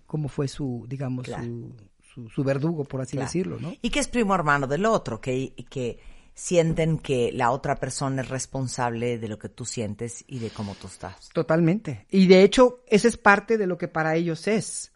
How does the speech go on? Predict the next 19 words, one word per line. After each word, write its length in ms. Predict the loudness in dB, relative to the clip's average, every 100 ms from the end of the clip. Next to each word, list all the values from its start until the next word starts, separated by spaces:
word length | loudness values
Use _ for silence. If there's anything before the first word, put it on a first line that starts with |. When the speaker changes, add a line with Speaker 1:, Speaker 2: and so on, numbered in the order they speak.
| -14
Speaker 2:
Ujú. 100 | -8 4
Speaker 1:
En 140 | 6
una 200 | 8 8
ruptura, 680 | 8 6 6 8 10 8 8
aunque 360 | 6 6 6 6
ya 120 | 6
nos 140 | 4
separamos, 640 | 2 2 6 6 6 2 0
tú 160 | -4
sigues 400 | -2 2 4 4
siendo 320 | 2 2 2
responsable 760 | 0 -4 -4 -4 0 -2 0 -2
de 120 | 0
mis 160 | -2 -2
sentimientos 800 | -4 -4 0 2 0 0 -4 -2
y 60 | 0
de 120 | 2
mi 100 | 2
bienestar. 480 | 0 0 -2 -4 -8